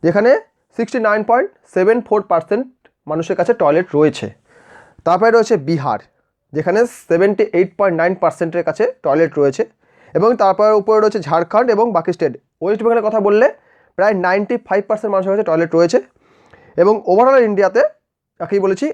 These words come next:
এই নাইনটি এইট পয়েন্ট টু পার্সেন্ট। এবং সবচেয়ে বেশি টয়লেট কোথায় রয়েছে?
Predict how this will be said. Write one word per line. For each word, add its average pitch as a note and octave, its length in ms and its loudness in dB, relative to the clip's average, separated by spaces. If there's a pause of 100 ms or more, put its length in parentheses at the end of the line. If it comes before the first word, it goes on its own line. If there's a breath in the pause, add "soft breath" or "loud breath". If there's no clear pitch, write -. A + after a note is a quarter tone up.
(100)
এই F#3+ 360 2
নাইনটি F#3+ 360 0
এইট G#3 220 2
পয়েন্ট F#3+ 220 0
টু G3 100 0
পার্সেন্ট। A#3+ 480 0 (540)
এবং E3+ 220 0
সবচেয়ে G3 480 -2
বেশি B3+ 180 0
টয়লেট G#3 240 0
কোথায় A3 280 0
রয়েছে? A3 280 2